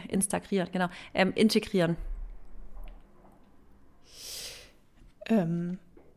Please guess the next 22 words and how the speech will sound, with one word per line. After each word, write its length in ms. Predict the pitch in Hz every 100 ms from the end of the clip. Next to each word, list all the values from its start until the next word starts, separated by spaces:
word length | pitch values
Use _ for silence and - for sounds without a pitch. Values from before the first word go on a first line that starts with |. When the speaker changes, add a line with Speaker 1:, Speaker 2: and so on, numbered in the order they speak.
| _ _ _ _ _ _ -
Speaker 2:
willst 300 | 202 202 202
du 60 |
anfangen? 260 | - 226 453 - - -
Speaker 1:
Ich 60 | -
glaub, 160 | 208
die 140 | 220 214
Person 460 | - 208 214 214
hat 160 | 208 -
einfach 240 | 202 208 -
einen 200 | 185 190
fetten, 560 | - 226 226 240 240 240 -
ein 160 | - 202
Kilo 260 | 202 220 214
Sack 240 | 202 -
Chiasamen 460 | - 240 202 170 175
gekauft 320 | - 196 190
und 80 | 185
weiß 220 | 180 185
gar 160 | 185 190
nichts 140 | 180
damit 180 | 147 -
anzufangen 600 | 180 - - - 240